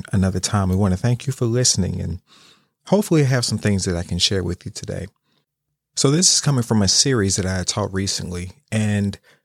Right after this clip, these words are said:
I believe the first message of this is, um, back from April, April the second, I believe, uh, twenty twenty-three. And you can find it if you want to see it in, in its entirety on Guiding Light Church T V, on YouTube. And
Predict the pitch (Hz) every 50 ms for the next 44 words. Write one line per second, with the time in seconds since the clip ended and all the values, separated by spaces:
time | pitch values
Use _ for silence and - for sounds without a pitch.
0 | _ - 151 180 233 320 302 175 143 - 165 147 135 - 117 117 113 107 - 98
1 | 95 95 92 90 95 95 92 - - 90 87 92 90 87 85 85 85 80 - _
2 | _ _ _ _ _ _ _ _ - - 120 120 - 120 98 - - 110 117 110
3 | 98 - 95 82 - 92 104 131 - - - 117 117 110 - 120 113 - 104 101
4 | - - - 120 110 113 - - 131 139 143 143 - - 131 131 131 135 135 139
5 | 143 147 - - - - - _ _ _ - 123 110 104 - 127 127 123 120 -
6 | 123 120 117 113 - - 117 110 98 98 95 104 120 117 - 101 90 - - -
7 | 190 233 262 226 143 104 104 98 101 - - 113 107 110 101 95 92 - - 113
8 | 104 95 98 95 98 104 104 101 101 98 92 - - 95 92 - 110 110 110 98
9 | 92 90 92 92 98 - - - - _ _ - 113 123 123 120 - - - -
10 | - - 113 110 107 104 107 107 107 107 101 - - 117 110 - - - - 120
11 | 120 120 123 127 135 143 - - - - _ _ - 107 107 104 101 104 117 120
12 | - - 123 123 139 151 80 - - 92 90 90 92 92 95 104